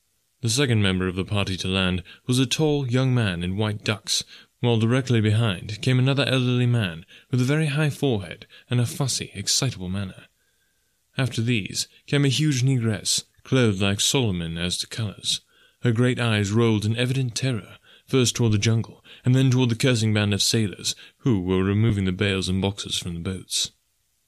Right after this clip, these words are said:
The last member of the party to disembark was a girl of about nineteen, and it was the young man who stood at the boat's prow to lift her high and dry upon the land.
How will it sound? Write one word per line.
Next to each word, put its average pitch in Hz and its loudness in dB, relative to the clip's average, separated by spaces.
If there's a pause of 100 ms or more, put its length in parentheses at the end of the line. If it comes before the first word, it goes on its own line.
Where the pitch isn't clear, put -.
(680)
The 123 2
last 139 2
member 90 -2
of 87 -2
the 85 -4
party 90 -4
to 101 -2
disembark 95 -2 (400)
was 127 0
a 131 -2
girl 123 -2 (180)
of 104 -4
about 98 0
nineteen, 95 -2 (640)
and 120 2
it 123 2
was 127 2
the 131 2
young 143 2
man 104 0
who 95 0
stood 117 0
at 104 -6
the 110 -4
boat's 110 -2
prow 104 -4
to 104 -6
lift 107 0
her 110 -2
high 104 -4
and 85 -8
dry 98 -2
upon 90 -6
the 90 -8
land. 90 -8